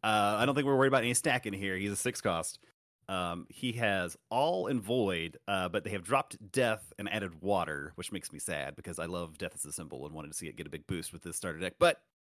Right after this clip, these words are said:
at any rate, he has Enhance. Your attack gets plus one speed for each attack in your card pool, period. If it is completely blocked, draw one card.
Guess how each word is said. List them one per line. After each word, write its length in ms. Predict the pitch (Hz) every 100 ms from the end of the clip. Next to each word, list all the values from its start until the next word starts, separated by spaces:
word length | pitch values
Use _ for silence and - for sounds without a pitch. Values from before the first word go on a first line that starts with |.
| _ _ -
at 80 | 160
any 160 | 113
rate, 260 | 90 87 - _ _ _ _ _ _ _ _ -
he 120 | 135
has 380 | 123 113 95 90 113
Enhance. 520 | 104 165 240 - -
Your 100 | 110
attack 200 | 107 160
gets 140 | 120 -
plus 360 | - 151 -
one 160 | 214 208
speed 500 | - 156 127 120 -
for 140 | 117 -
each 180 | 147 156
attack 340 | - 139 -
in 60 | 113
your 100 | 110
card 340 | - 131 113
pool, 360 | 101 87 85 - _ _
period. 460 | 143 101 90 80 71 - _ -
If 160 | 151
it 80 | 180
is 60 | 170
completely 440 | 165 147 156 147
blocked, 420 | 113 107 110 - 156 104
draw 240 | 95 104
one 200 | 98 95
card. 400 | - 78 50 57